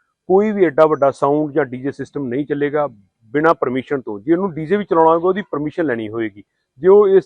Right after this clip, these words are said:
ਦੀ ਉਲੰਘਣਾ ਕਰਦਾ ਤਾਂ ਉਸ ਨੂੰ ਗਿਆਰਾਂ ਹਜ਼ਾਰ ਰੁਪਏ ਦਾ ਅਸੀਂ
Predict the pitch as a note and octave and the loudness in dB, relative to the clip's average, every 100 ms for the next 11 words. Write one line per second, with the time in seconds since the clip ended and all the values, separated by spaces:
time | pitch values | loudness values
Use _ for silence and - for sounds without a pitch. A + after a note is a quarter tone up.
0 | G3+ E3 E3 G#3+ G#3 D#3+ C#3+ D#3 D#3+ C#3+ | 0 0 0 2 0 0 0 -4 -4 -10
1 | D#3 C3 B2+ C3+ C#3 C3 A2 A2 G#2 G#2 | -12 -4 -2 -2 -2 -4 -4 -8 -8 -12
2 | D#3+ | -16